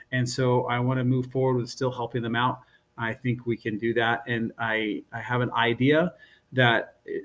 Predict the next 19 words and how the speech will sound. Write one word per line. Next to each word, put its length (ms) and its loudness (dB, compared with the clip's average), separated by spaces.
what 220 0
I 80 2
wanna 300 0
do. 340 4
And 80 4
I 60 2
think 280 -2
that, 220 0
you 140 -2
know, 60 2
on 100 0
top 280 0
of 80 0
what 220 0
they're 160 2
doing 300 2
for 120 -6
this 180 -2
family, 440 0